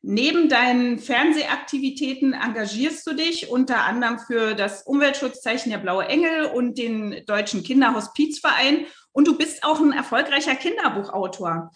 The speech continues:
Hast gerade wieder eins geschrieben. Es heißt neunundneunzig harmlose Fragen für überraschende Unterhaltungen zwischen Eltern und Kindern.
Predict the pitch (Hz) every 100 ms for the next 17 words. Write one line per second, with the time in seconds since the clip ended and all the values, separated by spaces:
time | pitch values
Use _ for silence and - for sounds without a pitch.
0 | - - 226 - 214 269 254 254 226 262
1 | 269 214 - 226 277 381 480 494 - -
2 | - 254 220 262 311 - - 220 226 262
3 | 302 269 208 262 269 262 - 202 233 302
4 | 254 262 202 196 - - 147 196 269 311
5 | 339 - - 269 311 - 208 190 226 320
6 | 349 349 - 302 277 302 285 220 220 294
7 | 302 294 277 269 - 294 359 349 202 214
8 | 311 277 269 226 262 254 247 262 190 170